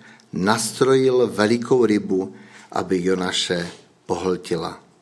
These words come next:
Jonáš byl v útrobách ryby tři dny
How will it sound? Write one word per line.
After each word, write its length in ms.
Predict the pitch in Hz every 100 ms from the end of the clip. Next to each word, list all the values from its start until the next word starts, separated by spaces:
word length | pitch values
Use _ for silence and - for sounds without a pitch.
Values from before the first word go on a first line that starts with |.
| _ _ _
Jonáš 400 | 92 98 92 92
byl 360 | 90 92 92 90
v 120 | - -
útrobách 580 | 123 127 131 127 127 110
ryby 280 | 101 95
tři 300 | 95 - -
dny 340 | 92 92 90